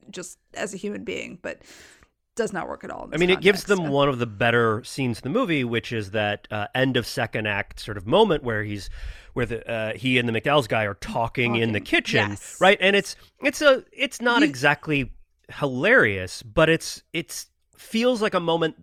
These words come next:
Speaker 2: from a better film that actually focused on some of the original characters rather than just kind of bringing them back as callbacks, saying, "Hey, you remember when that was funny before? If we show it to you again,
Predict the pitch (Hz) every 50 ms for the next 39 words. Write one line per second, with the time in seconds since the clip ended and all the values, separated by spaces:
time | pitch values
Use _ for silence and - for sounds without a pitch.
0 | _ _ _ _ - - 170 165 156 139 117 104 143 156 143 135 127 113 - -
1 | 233 214 165 131 123 110 110 - - - - - - - 147 156 175 - - 156
2 | 131 - - - - 240 240 240 - 180 - - - - 135 139 135 135 135 123
3 | - 160 143 135 120 127 123 123 - 135 127 143 147 - 135 123 120 - 180 180
4 | 170 - - 131 110 123 151 160 156 151 147 131 131 - - 143 131 113 104 123
5 | 127 131 131 123 123 120 117 104 120 117 113 - - - _ - - - _ -
6 | 123 131 - - - - 131 123 123 131 139 156 - - - - 147 131 127 117
7 | 110 - 196 220 175 139 127 135 135 131 131 139 135 139 139 131 127 127 127 131
8 | 135 - 143 139 - - 147 139 135 127 127 120 - 160 151 160 165 180 190 -
9 | - - - - - _ - 131 - 151 143 - - 202 202 208 - - 196 175
10 | 170 170 160 233 233 202 170 170 170